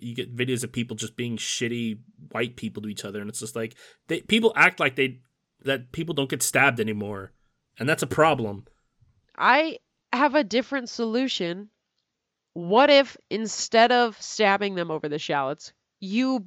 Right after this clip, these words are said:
Speaker 2: go to a shallot farm and just s-, flat out buy, like, a truck of shallots and fill their entire room with shallots, and then
Speaker 1: I
Speaker 2: when they
Speaker 1: thought
Speaker 2: come
Speaker 1: about that.
Speaker 2: home, speaking of being passive aggressive, you go, "If you like fucking shallots so much, here you go."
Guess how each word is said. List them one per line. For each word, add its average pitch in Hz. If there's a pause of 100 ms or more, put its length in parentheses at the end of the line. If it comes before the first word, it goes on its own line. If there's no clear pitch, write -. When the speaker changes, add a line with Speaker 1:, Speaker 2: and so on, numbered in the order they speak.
(280)
Speaker 2:
go 226
to 247
a 190
shallot 196
farm 165 (340)
and 190
just 175 (200)
s-, -
flat 185
out 180
buy, 147
like, 165
a 156
truck 151
of 147
shallots 147 (840)
and 196
fill 233
their 220
entire 208
room 202
with 185
shallots, 175 (100)
and 214
then 202
Speaker 1:
I -
Speaker 2:
when 202
they 185
Speaker 1:
thought 196
Speaker 2:
come 220
Speaker 1:
about 196
that. 233
Speaker 2:
home, 180 (340)
speaking 226
of 185
being 185
passive 233
aggressive, 220 (380)
you 262
go, 302
"If 269
you 269
like 302
fucking 294
shallots 233
so 226
much, 196
here 220
you 208
go." 160